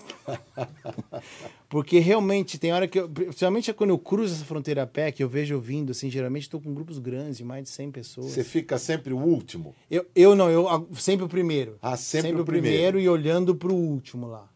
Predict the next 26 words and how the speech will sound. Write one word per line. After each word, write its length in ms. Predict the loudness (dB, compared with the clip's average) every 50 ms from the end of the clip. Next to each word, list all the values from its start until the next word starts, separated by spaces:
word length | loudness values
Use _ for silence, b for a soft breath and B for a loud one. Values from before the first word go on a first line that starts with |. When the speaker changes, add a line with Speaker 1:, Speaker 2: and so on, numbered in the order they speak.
| _
Speaker 2:
Tá. 200 | -2 0 0 0
Speaker 1:
né? 80 | 0 -4 b b b
Porque 160 | _ -4 -2
eu 160 | -2 0 0 -2
entro, 240 | -2 -4 -6 -6
já 100 | -8 -8
vou 160 | -6 -4 -6 -6
des-, 240 | -6 -6 -8 -8 -10
desenrolando 920 | -10 -12 -10 -6 -6 -6 -6 -4 -2 -2 -2 -2 -2 -2 -4 -4 -4 -6
aquelas 280 | -6 -8 -10 -12 -12 -12
coisas 220 | -12 -14 -14 -12
da 80 | -14 -14
fronteira 420 | -14 -12 -14 -12 -12 -12 -10 -10
ali. 160 | -10 -10 -12 -14 b b b b b b b
Mas 160 | -6 -6 -6
quando 240 | -4 -4 -2 0 2
eu 120 | 0 2
olho 320 | 0 0 0 0 -2 -2 -4
aquilo 360 | -6 -8 -8 -6 -6 -6 -6
assim, 340 | -8 -10 -8 -6 -4 -4 -4
né, 320 | -4 -6 -8 -8 -10 -12 -12
aquele 240 | -12 -8 -8 -8
que 120 | -6 -6 -6
administra 600 | -6 -6 -6 -6 -6 -4 -6 -6 -6 -8 -10 -14
uma 140 | -14 -14 -14
coisa, 380 | -12 -12 -10 -10 -10 -12 -14